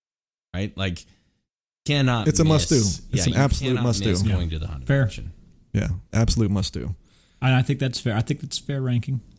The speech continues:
Speaker 3: I mean, based off of that reasoning, I wouldn't rank it that way. I didn't rank it that way, but, but I think that's fair.
Speaker 2: Yeah, Randy
Speaker 3: Not
Speaker 2: and
Speaker 3: gonna
Speaker 2: I did
Speaker 3: argue.
Speaker 2: it the right way.
Speaker 1: Yeah.
Speaker 3: Yeah.
Speaker 2: We, we gave, we gave it both tens. And then, you know, following up, so the, the, the remaining three, we have Tron, Pirates,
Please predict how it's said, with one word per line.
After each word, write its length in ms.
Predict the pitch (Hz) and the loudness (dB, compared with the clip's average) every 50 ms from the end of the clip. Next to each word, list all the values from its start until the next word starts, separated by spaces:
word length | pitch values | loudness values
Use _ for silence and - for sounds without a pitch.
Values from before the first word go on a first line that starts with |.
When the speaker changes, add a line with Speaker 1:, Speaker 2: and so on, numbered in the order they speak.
| - - - _ _ _ _ - 123 | -20 -20 -20 _ _ _ _ -4 0
Speaker 3:
I 60 | 117 | 2
mean, 260 | 117 117 117 110 107 | 4 4 6 4 4
based 300 | 104 113 110 101 - 131 | 4 2 2 0 0 -2
off 200 | 113 110 - - | -2 -2 -2 -2
of 180 | 117 110 104 104 - - | -2 -4 -4 -4 -8 -8
that 240 | - 110 107 107 117 | -6 -6 -6 -4 -2
reasoning, 440 | 117 120 110 - 117 117 131 135 - - - - _ _ _ _ - | 0 0 0 2 2 0 0 0 -4 -8 -18 -20 _ _ _ _ -8
I 160 | - 117 139 147 | -2 2 2 4
wouldn't 240 | 139 131 120 120 | 4 4 4 4
rank 160 | 113 113 104 - | 4 2 0 -2
it 80 | - | -4
that 160 | - 107 104 | -8 -6 -6
way. 300 | 104 101 101 107 117 113 127 208 | -4 -4 -4 -4 -4 -4 -4 0
I 60 | - 135 | 0 2
didn't 260 | 120 147 135 135 117 | 4 4 4 4 4
rank 200 | 110 110 107 - | 4 2 2 0
it 80 | 101 | -4
that 140 | 104 98 92 | -6 -6 -6
way, 120 | 95 101 113 | -4 -4 -2
but, 360 | 117 147 139 - - - - | 0 0 0 -2 -2 -8 -4
but 120 | 147 147 | -2 -2
I 40 | 170 | 0
think 200 | 170 185 180 - | 0 -2 -2 -4
that's 120 | 151 - | -4 -6
fair. 280 | - - 110 101 117 127 | -4 -4 -4 -2 -2 2
Speaker 2:
Yeah, 120 | 127 127 127 | 2 4 4
Randy 100 | 151 190 | 6 4
Speaker 3:
Not 20 | |
Speaker 2:
and 80 | 226 247 220 175 | 6 6 6 6
Speaker 3:
gonna 20 | 160 151 | 6 6
Speaker 2:
I 20 | |
did 80 | 131 147 | 6 4
Speaker 3:
argue. 80 | 131 | 4
Speaker 2:
it 60 | 120 113 | 4 2
the 60 | 113 | 2
right 200 | 110 117 113 90 | 2 4 2 2
way. 300 | 82 80 80 95 95 87 - - - - - - - | 0 0 0 2 0 0 -2 -6 -18 -20 -20 -10 -8
Speaker 1:
Yeah. 140 | - - - | -8 -4 -2
Speaker 3:
Yeah. 120 | 117 107 107 | 0 2 4
Speaker 2:
We, 100 | 127 127 113 - - | 2 2 2 2 0
we 100 | 131 143 | 2 4
gave, 160 | 165 170 - | 4 4 4
we 80 | - 147 | 4 4
gave 160 | 160 156 139 | 4 4 4
it 60 | 123 | 4
both 160 | 117 117 107 - | 2 2 0 2
tens. 460 | - 107 82 76 85 - - - - - _ _ - - - - - - - _ - - | -2 -4 -2 -2 -6 -8 -8 -12 -16 -20 _ _ -16 -16 -16 -16 -20 -20 -20 _ 0 4
And 100 | 202 220 | 6 6
then, 160 | 240 233 175 165 | 6 6 6 4
you 60 | 175 | 6
know, 240 | 170 156 151 - - - - - - _ _ _ _ | 6 6 6 2 -2 -10 -20 -20 -20 _ _ _ _
following 380 | - - 151 160 165 165 160 156 | -2 2 4 4 6 6 6 6
up, 160 | 151 113 - | 6 4 4
so 320 | - - 143 131 131 123 107 | 4 4 6 6 6 4 4
the, 120 | 117 123 - | 2 0 0
the, 200 | - 113 113 - | 0 0 0 0
the 120 | - 117 | 2 2
remaining 320 | 123 127 123 131 139 139 123 | 4 4 6 6 6 6 4
three, 300 | - - 143 123 127 135 | 4 2 0 2 2 4
we 120 | 131 123 | 4 4
have 100 | 117 107 | 4 4
Tron, 580 | - - - 131 131 131 131 131 135 131 123 - - | 2 2 2 4 6 6 6 6 4 2 0 -2 0
Pirates, 600 | - 123 120 120 120 117 117 110 - - - | 2 4 6 6 6 6 4 4 0 -4 -6